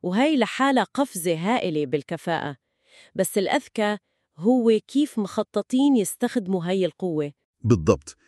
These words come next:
Speaker 2: يعني، أنا لما قرأت المواصفات، أول شيء لفت انتباهي ما كان المعالج، كانت الشاشة.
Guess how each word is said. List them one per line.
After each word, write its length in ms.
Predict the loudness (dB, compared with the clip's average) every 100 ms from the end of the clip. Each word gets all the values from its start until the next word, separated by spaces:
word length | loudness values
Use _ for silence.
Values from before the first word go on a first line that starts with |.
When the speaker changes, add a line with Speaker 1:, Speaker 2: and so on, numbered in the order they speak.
| _ _
Speaker 2:
يعني، 360 | 4 6 6 4
أنا 200 | 4 6
لما 260 | 6 6 4
قرأت 400 | 4 2 2 4
المواصفات، 760 | 4 4 2 2 4 4 4
أول 400 | 4 4 6 4
شيء 220 | 4 4 4
لفت 300 | 2 0 0
انتباهي 580 | 2 4 6 6 4 0 _ _ _ 2
ما 120 | 4
كان 240 | 6 6
المعالج، 600 | 6 6 6 4 2 -4 -12 _ _ _ 2
كانت 320 | 4 4 2
الشاشة. 520 | 2 6 4 2 -8